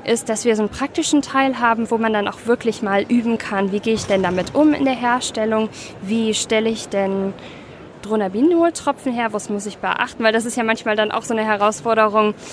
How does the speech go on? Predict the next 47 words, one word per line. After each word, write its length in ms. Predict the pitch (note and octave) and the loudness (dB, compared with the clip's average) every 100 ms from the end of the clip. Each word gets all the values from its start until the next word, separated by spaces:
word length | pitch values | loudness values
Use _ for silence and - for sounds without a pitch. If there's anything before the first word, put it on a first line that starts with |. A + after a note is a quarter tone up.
| - | -14
wie 180 | - A3 | -8 -4
viel 140 | B3 | -2
muss 160 | A#3+ A#3 | -2 -2
ich 120 | A#3+ | -2
jetzt 200 | G#3+ G#3 | -2 -2
nehmen 300 | A#3 C4+ D4 | 0 4 4
für 160 | C#4 B3+ | 2 -2
die 100 | A#3 | -4
Identitätsprüfung, 1120 | - G#3+ G#3 G3+ D4 D4+ - C4 C4 - A#3+ | 0 0 -2 -2 -2 -2 -4 -2 -2 -2 -2
was 200 | A#3 A3+ | -2 -2
kann 200 | - A3 | -4 -2
ich 220 | A3 G3 | -2 -4
falsch 420 | - A3+ D4+ D4+ - | -2 2 2 0 -2
machen, 600 | C4+ C#4 C#4+ C4+ C#4 C4 - - - - | -2 0 0 4 4 2 -4 -18 -14 -2
ähm, 300 | A3+ A3 A3 - | 0 0 -4 -6
ja, 180 | F3+ F3+ | -2 0
und 140 | G#3+ G#3+ | 0 0
da 80 | |
versuchen 400 | G3+ A3 A3+ A3+ | 0 0 0 0
wir 80 | G#3 | 0
halt 160 | G3+ G#3 | 0 -2
wirklich 320 | A3+ G#3+ G3+ | -2 -2 -2
die 100 | G3+ | -4
Sicherheit 560 | F#3 A#3 B3+ A#3 A3+ A3 | -2 0 0 2 2 0
zu 160 | - | -6
geben 500 | G3+ A3 G#3 G#3 G#3 G3+ - - - | -2 0 2 0 -2 -4 -14 -18 -4
und, 400 | G3+ G3 F#3+ - | -2 -2 -4 -4
äh, 240 | - F#3 | -2 -2
dass 180 | G3+ G3 | -4 -4
am 140 | G#3+ | -4
Ende 360 | - A3+ G#3 G3 | -2 0 0 2
alle 200 | A3+ A#3+ | 2 0
Teilnehmer 440 | G#3+ G#3+ G#3 F#3+ | 0 0 2 0
rausgehen 460 | G3 D#4+ - C#4+ C#4+ | 2 2 2 2 4
mit 140 | B3 | 4
einem 100 | G#3 | 0
guten 240 | G#3+ E4 F#4 | 0 2 2
Gefühl 580 | E4+ - C4 C4 B3+ - | -2 -2 2 4 2 0
und, 520 | G#3+ G#3+ - - - | -2 -2 -4 -10 -4
ähm, 400 | G3 F#3+ F#3+ G3 - | -2 0 0 -2 2
ohne 180 | D4 | 2
Bedenken 480 | A3+ A3+ A3 - A3 | 4 2 0 0 0
in 240 | A3 G#3+ G#3 | 0 0 2
die, 280 | G3+ F#3+ | 0 0
äh, 120 | - G3+ | 0 -2
Rezeptur 640 | G3+ G3 G3+ - - A3 | -2 -2 -4 -6 -2 0
gehen, 380 | G#3 F#3+ F#3+ | 0 2 0